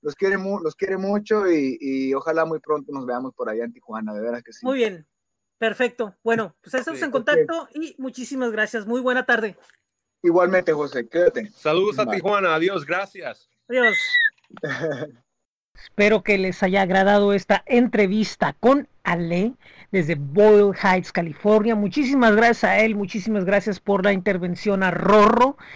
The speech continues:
Speaker 4: Y bueno, pues esperemos estar continuando al pendiente de lo que haga. Recuerden que la versión en video de esta entrevista está en nuestro canal de YouTube. Y bueno, eh,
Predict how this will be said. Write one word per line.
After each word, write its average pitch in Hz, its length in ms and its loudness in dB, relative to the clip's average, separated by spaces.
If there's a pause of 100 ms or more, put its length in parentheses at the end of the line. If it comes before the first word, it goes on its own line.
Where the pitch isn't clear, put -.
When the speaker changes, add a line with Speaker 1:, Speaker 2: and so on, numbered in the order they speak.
(220)
Speaker 4:
Y 185 60 -8
bueno, 208 220 2
pues 196 160 -6
esperemos 202 640 -2
estar 196 420 -2 (540)
continuando 226 800 4
al 247 220 2
pendiente 208 680 2
de 202 280 0
lo 185 200 0
que 175 200 -2
haga. 156 240 -6
Recuerden 269 440 2
que 254 100 0
la 247 100 2
versión 262 420 0
en 339 160 2
video 233 400 6
de 196 140 2
esta 190 200 -2
entrevista 214 720 -2
está 196 260 0
en 202 140 -2
nuestro 208 400 -2
canal 185 520 0 (340)
de 220 460 6
YouTube. 196 1120 -4 (960)
Y 208 100 -8
bueno, 180 240 -4 (460)
eh, 226 600 2